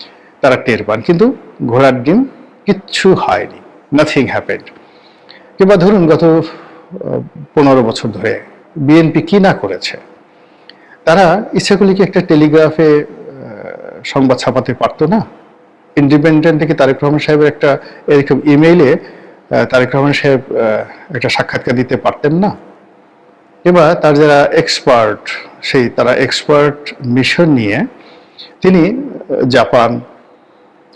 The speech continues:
আমেরিকা, সৌদি আরব, চীন,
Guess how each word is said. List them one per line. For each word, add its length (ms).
আমেরিকা, 640
সৌদি 360
আরব, 300
চীন, 560